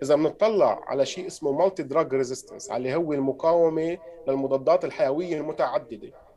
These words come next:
مش الكوليستين، غير مضادات حيويه، تسعة وتسعين بالمية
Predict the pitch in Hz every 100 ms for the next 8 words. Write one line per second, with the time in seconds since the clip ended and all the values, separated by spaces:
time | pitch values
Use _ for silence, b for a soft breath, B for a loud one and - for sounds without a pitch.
0 | _ 240 - 208 - 139 131 - 139 175
1 | - - 143 170 190 143 - 131 131 123
2 | 123 - 123 120 123 131 139 B B B
3 | B - - - - - 247 185 160 180
4 | 147 113